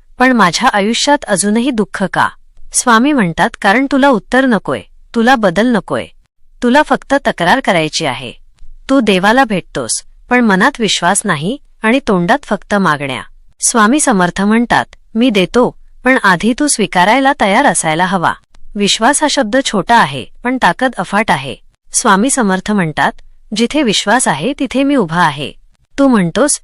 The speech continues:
"स्वामी, मला काहीच मिळत नाही." पण स्वामी म्हणतात, "मी तुला वेळ देतोय,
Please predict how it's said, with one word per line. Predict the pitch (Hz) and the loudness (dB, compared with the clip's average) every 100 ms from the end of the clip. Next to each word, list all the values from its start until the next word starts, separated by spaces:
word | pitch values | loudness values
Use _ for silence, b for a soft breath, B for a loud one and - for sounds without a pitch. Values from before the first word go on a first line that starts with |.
| - | -8
"स्वामी, | - 233 208 285 | -4 2 2 2
मला | 277 202 277 | 0 0 0
काहीच | 196 170 285 247 | 0 0 -2 -2
मिळत | 185 156 147 | -2 -2 -4
नाही." | 127 131 - _ _ - | -8 -10 -18 _ _ -4
पण | 247 254 | 0 2
स्वामी | - 170 214 | 2 0 0
म्हणतात, | 269 190 160 214 - - - 240 | 0 0 0 -2 -4 -16 -12 -2
"मी | 277 285 | 0 2
तुला | 269 294 | 2 2
वेळ | 208 254 | 2 0
देतोय, | 233 180 185 | 0 -2 0